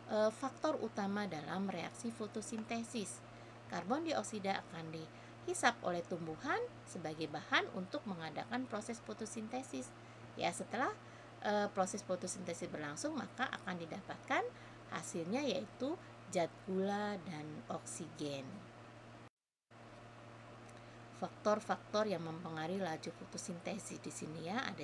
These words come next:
C O dua, ada H dua O, ya, ada klorofil,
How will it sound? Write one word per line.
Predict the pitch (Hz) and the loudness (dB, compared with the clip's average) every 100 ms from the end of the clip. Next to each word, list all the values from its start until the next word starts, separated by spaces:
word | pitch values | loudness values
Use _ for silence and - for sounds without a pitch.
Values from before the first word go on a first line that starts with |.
| - | -6
C | - | -4
O | 156 147 | -4 -4
dua, | 156 185 214 262 294 - - - - - | 0 0 2 0 -2 -6 -14 -14 -14 -8
ada | 160 - 147 | -6 -4 -4
H | 156 - | -4 -6
dua | 147 147 - - | -6 -4 -4 -2
O, | 247 427 494 - - - - | -2 -2 -4 -10 -14 -14 -6
ya, | 180 208 277 - - - - 180 | -2 0 -2 -4 -14 -14 -10 -6
ada | 175 190 196 190 | 0 0 0 0
klorofil, | 180 180 170 - - 269 | 2 2 -2 -6 -4 -2